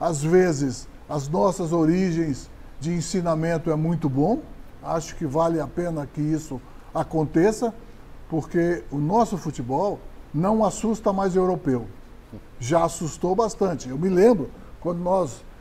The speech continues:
não é saudosismo que eu não gosto disso, mas quando nós jogávamos lá atrás, principalmente seleção brasileira, o pessoal aquecia ao nosso lado, ficavam olhando pra gente assim com admiração.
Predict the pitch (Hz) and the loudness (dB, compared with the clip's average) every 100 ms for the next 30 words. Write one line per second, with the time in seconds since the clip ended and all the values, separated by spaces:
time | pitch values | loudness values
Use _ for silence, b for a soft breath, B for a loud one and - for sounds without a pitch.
0 | B B - 147 190 - 220 196 208 160 | B B -12 -4 -2 2 4 6 4 4
1 | 190 202 185 202 196 170 180 196 143 127 | 2 0 -2 -4 -2 -2 -2 -4 -4 -6
2 | 110 139 156 190 202 202 226 190 233 208 | -8 -8 -6 -2 -2 2 2 8 8 10
3 | 185 190 190 202 180 180 - 156 214 185 | 8 8 6 2 2 2 2 2 2 0
4 | - - B B B B B - - - | -10 -18 B B B B B -18 -18 -2
5 | 190 226 - 208 214 - 202 175 190 175 | 2 4 4 4 4 4 4 4 0 2
6 | 156 123 147 233 208 156 139 190 180 214 | 2 2 4 4 4 0 -2 0 4 6
7 | 226 214 220 190 - 226 240 214 190 185 | 6 4 0 -2 0 2 6 6 4 0
8 | 180 - 135 131 214 208 135 B B B | 0 0 -2 0 0 0 -6 B B B
9 | - 170 226 247 233 185 214 269 247 185 | -6 2 4 4 2 4 4 4 2 0
10 | 180 160 202 - 151 160 233 220 220 214 | 0 2 2 0 -2 0 2 2 0 0
11 | 233 240 240 - 247 285 | 2 2 2 2 2 2